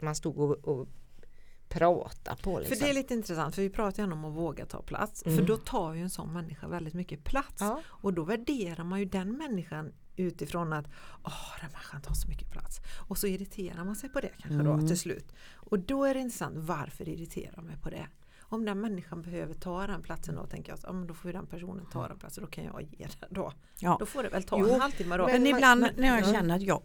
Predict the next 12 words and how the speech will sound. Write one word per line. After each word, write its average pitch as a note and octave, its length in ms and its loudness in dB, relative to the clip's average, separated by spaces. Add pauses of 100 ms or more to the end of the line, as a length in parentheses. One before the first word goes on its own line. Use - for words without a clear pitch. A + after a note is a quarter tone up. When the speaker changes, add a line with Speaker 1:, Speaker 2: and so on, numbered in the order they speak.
Speaker 3:
orkar F3+ 460 6
inte G3 240 0
lyssna, F3 380 0
då F#3+ 40 4
Speaker 2:
Nej. G#3 160 6
Speaker 3:
kan B3 60 6
jag F3+ 100 8
bara F3+ 140 2
säga, F3+ 260 0
"Åh, G3 380 6 (200)
det F#3 140 8
var" F3+ 300 6